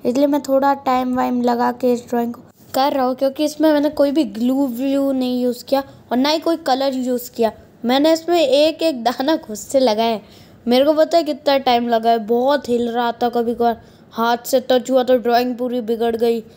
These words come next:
इसलिए इस ड्राइंग में मेरे को इतना टाइम लगा है। नहीं तो इस ड्राइंग की वैल्यू मेरे को पता है, एक एक दाना की वैल्यू। तुम क्या जानो सांबा, ये वाला डायलॉग मेरे को याद आ रहा था इसको बनाते हुए।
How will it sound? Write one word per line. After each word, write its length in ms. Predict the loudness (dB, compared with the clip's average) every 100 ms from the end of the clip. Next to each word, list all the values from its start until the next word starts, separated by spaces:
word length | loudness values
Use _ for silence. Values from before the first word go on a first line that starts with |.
| -20 -8
इसलिए 340 | -2 2 4 4
इस 160 | 0
ड्राइंग 260 | -2 0 -2
में 60 | -6
मेरे 120 | -4
को 100 | -4
इतना 260 | -4 -2 -2 0
टाइम 260 | 0 0
लगा 240 | 0 0 -2
है। 140 | -4 -10 -20 -20 -20 -6
नहीं 120 | -4 2
तो 140 | 2
इस 160 | 2 0
ड्राइंग 300 | 2 2 0
की 100 | -2
वैल्यू 400 | 0 0 0 -2
मेरे 240 | -2 -4
को 120 | -4 -2
पता 280 | -2 0
है, 80 | 0
एक 380 | 4 4 2 0
एक 220 | 0 0
दाना 320 | -2 0 -2
की 160 | -4 -4
वैल्यू। 420 | -2 -2 0 -4 -2
तुम 180 | -2 -2
क्या 180 | 0 0
जानो 320 | 0 -2 -2 -6
सांबा, 520 | -6 -4 0 0 0 -4 -14 -20 -20 -14 -2
ये 60 |
वाला 240 | 0 2 0
डायलॉग 440 | -2 -4 -2 -4
मेरे 160 | -4 -4
को 100 | -4
याद 320 | -2 -2 -2
आ 120 | -2
रहा 140 | -2 -4
था 120 | -6
इसको 220 | -8 -10
बनाते 380 | -8 -8 -6
हुए। 100 | -6